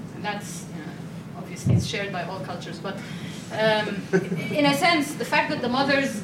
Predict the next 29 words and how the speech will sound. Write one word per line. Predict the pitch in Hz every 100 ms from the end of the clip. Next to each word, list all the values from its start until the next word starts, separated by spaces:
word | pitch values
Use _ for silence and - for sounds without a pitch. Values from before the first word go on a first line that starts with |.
| -
and | 254
this, | 339 - - - -
this | 285 285
place | 311 311 -
we're | 240
standing, | 233 269 294 320 370
it's | 277 -
in | 226
front | 247 240
of | 240
the | 220
parliament. | 214 175 - - - - - - - - - - - - - - 220
And | 226
the | 226
chants | - 320 330 302 - -
there, | 220 214 - 175
you |
know, | 202 196
you | 247
see | - 311 294 - - - - -
women | 269 269 240 220
here | 240 226
who | 220
are | 190
veiled | 190 240 311 285
and | 240
who | 226
are | 208
not, | 214 214